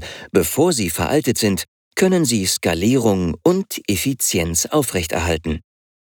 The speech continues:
Diese vier Überlegungen können jedem Marketer als Roadmap dienen,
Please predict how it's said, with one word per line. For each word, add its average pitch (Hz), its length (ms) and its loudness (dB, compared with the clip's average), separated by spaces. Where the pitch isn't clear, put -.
Diese 190 400 0
vier 127 400 0
Überlegungen 92 800 0
können 87 400 0
jedem 113 300 2
Marketer 107 580 0
als 160 260 2
Roadmap 104 560 2
dienen, 98 340 0